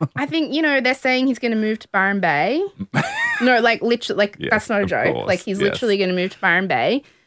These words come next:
Speaker 2: you know, one of the only places in Australia where they refuse to put fluoride in the water. Also, funnily enough, the highest rate of tooth decay in children. <laughs> But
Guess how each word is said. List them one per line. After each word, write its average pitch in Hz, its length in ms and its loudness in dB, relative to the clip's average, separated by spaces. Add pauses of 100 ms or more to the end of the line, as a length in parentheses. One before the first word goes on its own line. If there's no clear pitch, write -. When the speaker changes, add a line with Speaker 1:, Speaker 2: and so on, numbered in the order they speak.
(160)
Speaker 2:
you 208 100 -4
know, 180 320 0 (160)
one 185 180 -6
of 180 120 -4
the 180 100 -2
only 180 240 -2
places 185 600 -8
in 175 260 -4
Australia 165 460 -4
where 180 100 -2
they 170 140 -2
refuse 151 340 -6
to - 120 -20
put - 120 -8
fluoride 240 400 -2
in 165 120 -4
the 165 60 -4
water. 165 380 -2 (300)
Also, 277 500 2
funnily 156 420 -2
enough, 151 360 -2 (200)
the 165 60 -8
highest 247 640 0
rate 240 380 0
of 156 160 -6 (120)
tooth - 300 -2
decay 254 400 0
in 254 80 2
children. 156 840 0
<laughs> - 0 -
But 160 460 0